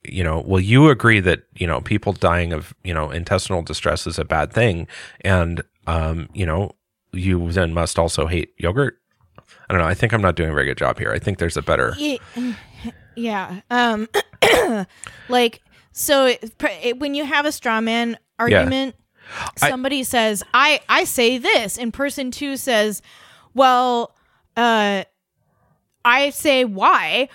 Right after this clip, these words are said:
Speaker 2: um, as if an argument against Y were the same thing as an argument against X. And it's
Speaker 1: I
Speaker 2: like,
Speaker 1: see.
Speaker 2: well, that's
Speaker 1: Sure.
Speaker 2: not what we're actually talking about. So it's like, I think that, I think that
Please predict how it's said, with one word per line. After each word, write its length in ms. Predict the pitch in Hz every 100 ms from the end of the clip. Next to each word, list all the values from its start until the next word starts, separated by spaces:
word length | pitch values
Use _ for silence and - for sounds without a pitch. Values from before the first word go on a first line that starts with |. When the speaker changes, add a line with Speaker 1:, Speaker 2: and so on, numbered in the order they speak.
| _ _ - -
Speaker 2:
um, 240 | 226 214
as 180 | 208 233
if 180 | 262 247
an 100 | 214
argument 400 | 202 233 247 233
against 320 | 226 220 208
Y 240 | 190 196 208
were 120 | 208
the 100 | 196
same 240 | - 202
thing 160 | 202 202
as 80 | 180
an 60 | -
argument 480 | 185 185 180 170 -
against 340 | 175 156 - -
X. 440 | 117 - - - _ _ _
And 120 | 220 214
it's 160 | 208
Speaker 1:
I 100 | 247
Speaker 2:
like, 80 | 190
Speaker 1:
see. 100 | -
Speaker 2:
well, 100 | 226
that's 180 | 233 269
Speaker 1:
Sure. 80 | -
Speaker 2:
not 180 | 240 233
what 120 | 254
we're 120 | 240
actually 320 | 233 233 214
talking 340 | 185 208 202 185
about. 280 | 180 143 -
So 80 | 185
it's 160 | 175
like, 240 | 185 190 -
I 220 | 262 440
think 280 | - 302 262
that, 280 | 254 226 220 - - - - -
I 120 | 277
think 280 | 359 285 247
that 340 | 226 185 175